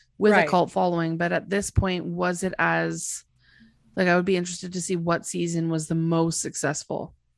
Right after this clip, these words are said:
Speaker 2: Yeah. It's usually
Speaker 1: Um,
Speaker 2: season, like, three, right? Or
Speaker 1: Yeah.
Speaker 2: four.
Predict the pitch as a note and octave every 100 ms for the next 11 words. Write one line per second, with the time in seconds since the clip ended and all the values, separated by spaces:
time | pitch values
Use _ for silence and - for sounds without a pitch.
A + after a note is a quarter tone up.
0 | _ - G#3+ C#4 F4 D#3+ - _ _ _
1 | _ _ - - D4+ F4 G4+ D#4+ D4+ D4
2 | D4 C4 G#3+ - - - F#3 A#3 G3 F3
3 | - - E3+ F#3 A3+ G#3+ G3 D#3 C3+ D#3
4 | B2 -